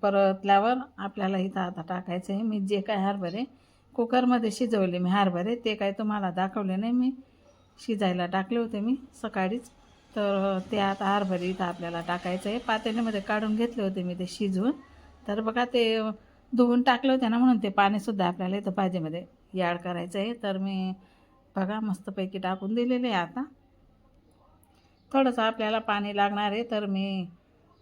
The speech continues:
मिक्सरचं भांडं धुवून इथं पाणी टाकते.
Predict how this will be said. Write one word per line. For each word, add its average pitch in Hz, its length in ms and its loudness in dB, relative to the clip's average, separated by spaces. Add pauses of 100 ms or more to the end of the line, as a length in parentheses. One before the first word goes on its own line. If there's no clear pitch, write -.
(1300)
मिक्सरचं 190 480 -4
भांडं 175 300 -2
धुवून 165 200 -4
इथं 180 180 -8
पाणी 165 320 -6
टाकते. 196 480 -10